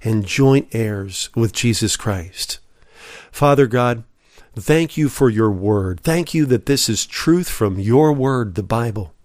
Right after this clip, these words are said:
And Father, we do not rely upon human understanding, our human understanding in flesh, to grasp these things. But Lord, we rely upon you, the Holy Spirit,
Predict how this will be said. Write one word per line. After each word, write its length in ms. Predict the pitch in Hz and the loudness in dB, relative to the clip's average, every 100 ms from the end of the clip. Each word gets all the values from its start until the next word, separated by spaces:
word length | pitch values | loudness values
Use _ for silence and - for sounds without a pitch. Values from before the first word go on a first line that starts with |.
| _ _ - - - - _ | _ _ -20 -20 -20 -20 _
And 420 | - 170 - 135 131 | -14 -14 -4 -4 0
Father, 420 | 170 175 160 - _ _ _ _ | 0 2 0 -2 _ _ _ _
we 280 | 120 160 175 | -2 0 2
do 120 | 151 | 2
not 300 | 143 139 - | 4 2 0
rely 280 | 117 123 131 | 0 2 2
upon 400 | 117 - 120 110 | 2 0 0 -2
human 500 | 95 139 160 156 156 | -2 4 6 4 2
understanding, 760 | 123 120 117 - 110 104 98 | 0 0 -2 -2 0 0 0
our 120 | 98 | -2
human 420 | 92 - 139 139 123 | -4 0 4 4 4
understanding 680 | 120 104 - 104 98 95 | 2 0 -4 -2 -2 0
in 100 | 98 | -2
flesh, 580 | 90 - 104 92 - - - - - | -4 -2 -2 -2 -6 -8 -12 -20 -10
to 80 | - | -8
grasp 540 | 107 110 110 104 - - | -2 -2 -2 -2 -4 -4
these 360 | 107 101 95 | -4 -2 -2
things. 640 | - 104 95 92 101 - - _ _ _ _ _ _ _ _ _ _ | -2 -4 -6 -10 0 0 -2 _ _ _ _ _ _ _ _ _ _
But 140 | 117 | -4
Lord, 400 | 110 123 135 127 | 0 4 6 4
we 140 | 113 117 | 2 -2
rely 380 | 110 110 113 120 | 0 -2 -2 -4
upon 640 | 110 - 110 107 101 98 _ | -6 -8 -6 -6 -8 -12 _
you, 480 | 107 101 131 147 147 | -8 0 4 4 2
the 160 | 110 | 0
Holy 480 | 95 - 147 147 139 | -4 -2 0 0 0
Spirit, 640 | 135 - - 101 87 - | 0 -2 -2 -4 -4 -10